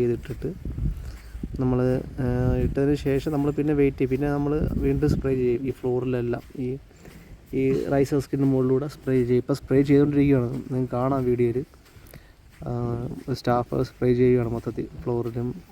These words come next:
ഫ്ലോറിലും ചെയ്യും. പിന്നെ നമ്മൾ ഫീഡേഴ്സ്, ഡ്രിങ്കേഴ്സ് എല്ലായിടത്തും കംപ്ലീറ്റ് എല്ലാ പാനലിലും, ഏഹ്,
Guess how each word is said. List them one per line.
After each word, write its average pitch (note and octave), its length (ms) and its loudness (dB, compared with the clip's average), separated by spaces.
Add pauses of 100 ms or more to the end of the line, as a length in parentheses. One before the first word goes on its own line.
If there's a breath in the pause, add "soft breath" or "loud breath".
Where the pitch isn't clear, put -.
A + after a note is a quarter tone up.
ഫ്ലോറിലും C3+ 440 4 (100)
ചെയ്യും. C3+ 260 4
പിന്നെ C#3 160 -2
നമ്മൾ C3+ 140 2 (140)
ഫീഡേഴ്സ്, C3 540 2
ഡ്രിങ്കേഴ്സ് B2+ 580 2 (640 loud breath)
എല്ലായിടത്തും B2 520 0
കംപ്ലീറ്റ് B2 420 2 (140)
എല്ലാ D#3 140 0 (100)
പാനലിലും, B2+ 580 0 (1080)
ഏഹ്, B2 200 0